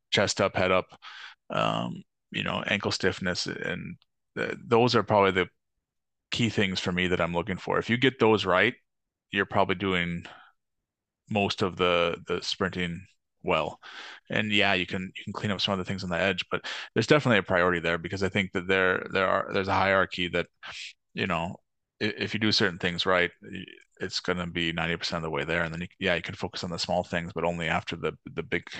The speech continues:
the big stones are moved. And I would also say, um, again, they're connected. So, I mean, if, if you, understanding all of them is important. Uh, if you fix one of the attractors and make it better, it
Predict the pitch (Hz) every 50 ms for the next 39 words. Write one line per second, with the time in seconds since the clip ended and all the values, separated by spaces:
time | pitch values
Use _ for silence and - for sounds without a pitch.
0 | - - - _ - 101 80 85 90 85 - - - 90 90 87 85 - 85 85
1 | 87 85 87 - - - - - - - - - _ - 98 95 98 92 95 101
2 | 98 - 104 90 - - 104 95 90 90 87 87 - - - - - - - _
3 | _ - - 92 82 78 76 78 76 73 85 - - _ _ _ _ _ _ _
4 | _ _ _ _ _ _ _ _ _ _ _ _ _ _ _ _ _ 92 92 92
5 | - - 98 92 90 82 - - 101 95 95 - - 92 - - - 95 90 90
6 | 90 90 87 85 82 - - - 90 - - 104 101 101 95 92 87 - - -
7 | _ _ _ _ _ _ _ _ - _ _ _ _ _ _ _ _ _ _ _
8 | _ _ _ _ _ _ _ _ _ _ _ _ - 117 123 127 110 - - 113
9 | 107 101 101 90 95 104 101 107 104 95 95 87 - 90 87 - 110 127 143 156
10 | 165 - - - 98 - - - - - 101 - - 117 117 113 - - 139 135
11 | - - - - - - - - _ _ _ _ _ 110 101 104 110 117 110 127
12 | 123 120 - 120 117 120 117 - 117 107 110 104 98 95 98 - 101 87 - 95
13 | 98 113 127 135 135 131 _ - - - - - - - _ _ - - - 107
14 | 107 185